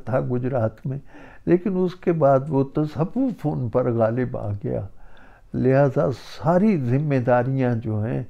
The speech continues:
वो मुझ पे पड़ गई। मुझे याद है कि जब मैं पिंडी में एक दफ़ा था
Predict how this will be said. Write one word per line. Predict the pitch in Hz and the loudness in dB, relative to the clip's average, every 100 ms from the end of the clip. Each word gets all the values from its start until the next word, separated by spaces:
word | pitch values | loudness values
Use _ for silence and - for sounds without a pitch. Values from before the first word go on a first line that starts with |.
| - - - - - - | -12 -16 -16 -16 -16 -10
वो | 147 113 123 120 | -6 0 2 2
मुझ | 117 120 | 0 -2
पे | - - 123 104 - | -4 -4 -2 -2 -4
पड़ | 113 113 | -2 -2
गई। | 113 95 104 95 95 - - - - - - - - - - - - - - - - - - - - - - - - - | -2 -6 -8 -8 -10 -10 -12 -12 -12 -12 -14 -14 -14 -16 -18 -20 -20 -18 -18 -18 -18 -20 -20 -20 -20 -18 -16 -16 -8 0
मुझे | 135 135 | 4 8
याद | 131 127 135 127 | 10 12 10 8
है | 113 120 | 4 4
कि | 131 | 2
जब | 123 123 | 4 4
मैं | 123 123 120 | 4 4 4
पिंडी | 135 139 139 | 4 4 6
में | 131 127 | 6 4
एक | 117 117 117 127 | 2 0 -4 -2
दफ़ा | 123 110 120 | 0 2 2
था | 120 92 123 120 113 | 0 2 6 6 4